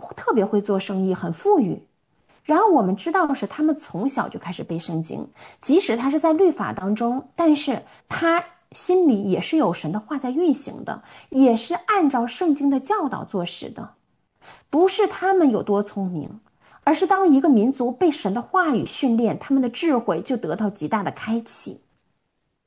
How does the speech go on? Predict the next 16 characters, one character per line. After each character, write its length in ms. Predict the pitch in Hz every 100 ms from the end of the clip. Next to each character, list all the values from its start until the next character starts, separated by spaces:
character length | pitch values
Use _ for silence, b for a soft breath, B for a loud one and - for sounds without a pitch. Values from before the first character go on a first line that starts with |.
| _ _ _ _ _ _ _ _ _ _ _ _
因 140 | 330
为 80 | 320
时 220 | 311 240
间 160 | 240 320
的 80 | 254
关 240 | 247 277
系， 220 | 285 233
我 100 | 208
们 180 | 185 196
无 240 | 190 196
法 240 | 294 240 175
逐 220 | 160 185
一 140 | 262 269
去 160 | 277
讲 260 | 226 185 175
述 300 | - 202